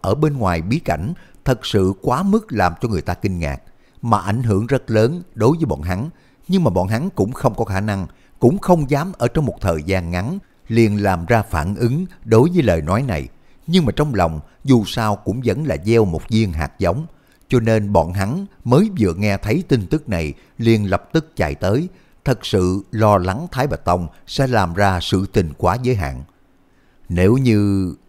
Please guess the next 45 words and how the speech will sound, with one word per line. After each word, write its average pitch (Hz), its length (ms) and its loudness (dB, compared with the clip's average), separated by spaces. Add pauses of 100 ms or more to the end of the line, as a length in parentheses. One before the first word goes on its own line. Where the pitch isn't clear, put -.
(600)
tông 110 180 4
chủ 82 360 0
Khuyết 165 220 0
Nguyệt 107 220 -2
Tông 87 240 0 (240)
trầm 107 240 0
mặc 101 160 0
một 101 140 -2
hồi 90 220 2
mới 87 140 -2
nói, 98 260 -2 (640)
"Lão 110 360 0
Thái 175 200 -2
Bạch 90 220 -4 (100)
thật 95 220 -4
sự 92 400 -2
muốn 123 240 2
chống 170 280 0
lại 85 240 0
ý 143 180 0
chỉ 90 220 -2
của 117 100 -6
tôn 104 200 2
phủ, 90 320 2 (200)
muốn 160 260 2
âm 151 220 -4
thầm 92 280 -2 (140)
đưa 165 200 4
tiễn 92 300 -2
đệ 85 160 -2
tử 80 200 -6
của 107 120 -4
hắn, 101 240 -4 (280)
hoặc 120 280 2
là 110 100 0
lại 92 180 2
nghĩ 92 240 0
đến 117 320 -2
các 160 220 -4
biện 82 200 -4
pháp - 340 -6
cổ 85 160 4
quái 120 280 -2
kỳ 101 260 -2
lạ 69 200 -6